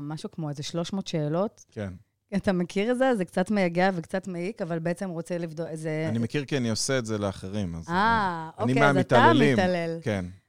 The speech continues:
Speaker 1: אז, אה, המטרה בעצם בשאלון הזה היא בעצם לבדוק עקביות.
Speaker 2: נכון.
Speaker 1: אה,
Speaker 2: גם, בין השאר. זאת אומרת, לראות שבן אדם לא משקר, אבל אתה רוצה לבדוק, אה, טרנדים אישיותיים.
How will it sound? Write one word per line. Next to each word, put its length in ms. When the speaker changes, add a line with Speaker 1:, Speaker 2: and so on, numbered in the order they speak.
Speaker 1:
אז, 300
אה, 580
המטרה 420
בעצם 340
בשאלון 600
הזה 460
היא 80
בעצם 280
לבדוק 300
עקביות. 680
Speaker 2:
נכון. 260
Speaker 1:
אה, 720
Speaker 2:
גם, 260
בין 160
השאר. 320
זאת 120
אומרת, 220
לראות 240
שבן 240
אדם 140
לא 100
משקר, 520
אבל 160
אתה 100
רוצה 240
לבדוק, 420
אה, 60
טרנדים 460
אישיותיים. 760